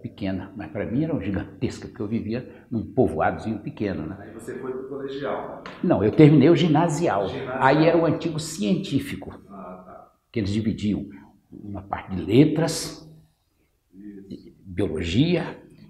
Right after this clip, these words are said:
Speaker 1: e a matemática. É como se dissesse, só tem três coisas no mundo, né? Você vai ser advogado, engenheiro ou médico. Era assim que era a cabeça das pessoas, né? Funcionava assim.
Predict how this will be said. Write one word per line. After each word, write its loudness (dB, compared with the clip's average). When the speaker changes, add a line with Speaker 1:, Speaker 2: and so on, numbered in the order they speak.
Speaker 1:
e -2
a 2
matemática. -2
É -10
como -2
se -4
dissesse, -6
só 0
tem 2
três 0
coisas 0
no 2
mundo, -4
né? -8
Você -6
vai -4
ser -6
advogado, 0
engenheiro 2
ou 0
médico. -4
Era -6
assim -2
que -4
era -2
a -4
cabeça -4
das -10
pessoas, -8
né? -16
Funcionava -6
assim. -12